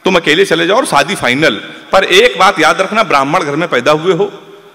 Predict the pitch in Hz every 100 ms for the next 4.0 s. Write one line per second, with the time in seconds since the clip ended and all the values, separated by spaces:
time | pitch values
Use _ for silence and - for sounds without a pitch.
0 | - _ 160 220 185 190 190 202 160 151
1 | 170 202 190 240 143 160 190 185 165 -
2 | 180 127 156 147 123 175 226 285 - 131
3 | 170 135 151 135 113 104 92 98 90